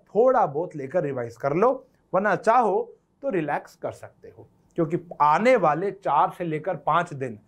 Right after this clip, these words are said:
बड़े मेहनती होने वाले हैं। तो मेहनत करेंगे, उससे पीछे नहीं हटेंगे। और हमारे नंबर कहाँ जाएंगे? कहीं नहीं जाएंगे, नंबर भी यहीं आएंगे। पहली पेपर इतना छोटा है, बारह तेरह क्वेश्चन आने हैं, आराम से बैठकर वो सॉल्व हो जाएगा,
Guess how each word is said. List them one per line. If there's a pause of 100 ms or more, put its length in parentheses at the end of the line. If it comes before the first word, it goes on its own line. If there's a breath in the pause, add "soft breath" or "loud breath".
(300 soft breath)
बड़े (180)
मेहनती
होने
वाले
हैं। (160)
तो
मेहनत
करेंगे, (260 loud breath)
उससे
पीछे
नहीं
हटेंगे। (360 loud breath)
और
हमारे
नंबर
कहाँ
जाएंगे?
कहीं
नहीं
जाएंगे, (340 soft breath)
नंबर
भी
यहीं
आएंगे। (260 loud breath)
पहली
पेपर
इतना
छोटा
है, (340 soft breath)
बारह
तेरह
क्वेश्चन
आने
हैं, (260 soft breath)
आराम
से
बैठकर
वो
सॉल्व
हो
जाएगा,